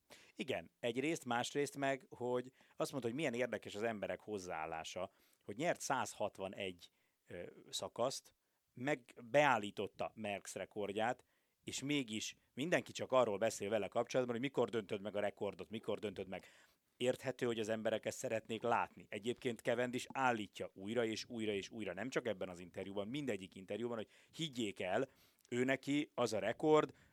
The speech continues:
az egy picit különlegesebb, mint egy bármilyen szakaszgyőzelem, de nem azért folytatja, hogy a rekordot megdöntse,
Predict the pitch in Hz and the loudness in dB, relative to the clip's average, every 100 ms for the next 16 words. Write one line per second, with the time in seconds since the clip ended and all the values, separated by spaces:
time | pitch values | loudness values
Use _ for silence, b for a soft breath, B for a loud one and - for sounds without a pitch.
0 | b 120 113 - 123 170 - 123 - 123 | b 0 0 0 -4 -4 -4 -4 0 2
1 | 104 101 101 - 101 101 98 101 107 107 | 4 2 0 -2 -2 -4 -8 -2 2 2
2 | 95 90 - 107 113 104 113 110 127 120 | 0 -6 -4 -2 -2 -2 -2 0 0 0
3 | 135 143 123 107 98 - 110 98 101 - | 2 4 2 0 -4 -4 -4 0 -2 -2
4 | 98 95 95 - 98 92 90 90 98 113 | -4 0 -2 -2 -4 -4 -8 -8 -6 -6
5 | 120 143 | -2 -2